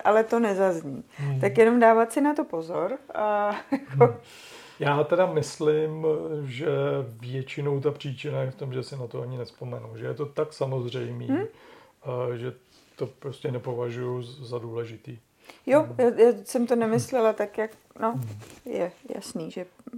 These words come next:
Speaker 1: je tohle velmi zajímavý a schválně, eh, když se na někoho ptáte a chcete vědět nějaký základní věci, tak vás ani nenapadne se na to jako nezeptat,
Speaker 2: Hmm.
Speaker 1: ale sám člověk leckdy na to prostě zapomene.
Speaker 2: Hmm.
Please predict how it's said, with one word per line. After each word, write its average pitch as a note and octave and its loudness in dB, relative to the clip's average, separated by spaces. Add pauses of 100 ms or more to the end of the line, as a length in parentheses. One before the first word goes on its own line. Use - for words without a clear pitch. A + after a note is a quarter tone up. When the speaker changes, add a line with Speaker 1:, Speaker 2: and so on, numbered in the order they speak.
(560)
Speaker 1:
je - 4
tohle B3+ 4
velmi A3 4
zajímavý G3+ 2
a - 0
schválně, A3 2 (480)
eh, G#3+ 4
když A3+ 0
se C4 6
na A3 2
někoho A#3 2
ptáte G#3 2
a - -2
chcete A3+ -2
vědět G3 0
nějaký G#3 -2
základní G#3+ 0
věci, G3 -2
tak G3+ -4 (240)
vás G#3 0
ani A3 -2
nenapadne G3 0
se A3 -2
na G#3 -4
to G#3 -2
jako G#3 -2
nezeptat, E3 -4
Speaker 2:
Hmm. C3+ -10 (520)
Speaker 1:
ale G3+ 10
sám G#3+ 2
člověk A3 0 (320)
leckdy G#3+ 0
na A3 -2
to A3 -8
prostě A3+ -8
zapomene. A3+ -8
Speaker 2:
Hmm. D3+ -6